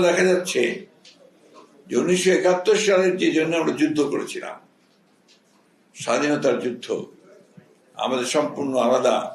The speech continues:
একটা পরিচিতি, আইডেন্টিটি, সেই আইডেন্টিটিকে, বাংলাদেশি হিসেবে আমাদের যে আইডেন্টিটি, সেই আইডেন্টিটিকে ভুলিয়ে দিয়ে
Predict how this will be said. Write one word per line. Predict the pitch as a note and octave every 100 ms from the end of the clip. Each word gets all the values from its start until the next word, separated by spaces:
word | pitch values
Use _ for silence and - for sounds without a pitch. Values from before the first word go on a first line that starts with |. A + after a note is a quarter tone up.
| - -
একটা | - G#2+ C3
পরিচিতি, | B2+ C3 C#3 - - - _ _ _ - - - -
আইডেন্টিটি, | C3 D#3+ D#3+ B2 A#2 - - _ _ _ _ _ _ _ _ _ _ _ _ _ _ _ _ _ _ _ _ _ _ _ -
সেই | - D3+ F#2 F2+ - - _ -
আইডেন্টিটিকে, | C#3+ E3+ G3+ F#3 D#3 - A#2 G2+ A2
বাংলাদেশি | A#2 A2+ A#2+ E3 D3
হিসেবে | A#2+ A2+ G2+
আমাদের | G2 G2 F2
যে | E2+
আইডেন্টিটি, | - - - - - - - - - - - _ -
সেই | C#3 A#2
আইডেন্টিটিকে | - D3 F3+ F#3+ F#3+ F#3 - F3+ D3+ G#2 - - - -
ভুলিয়ে | F#3+ F3 D3 A2
দিয়ে | D#3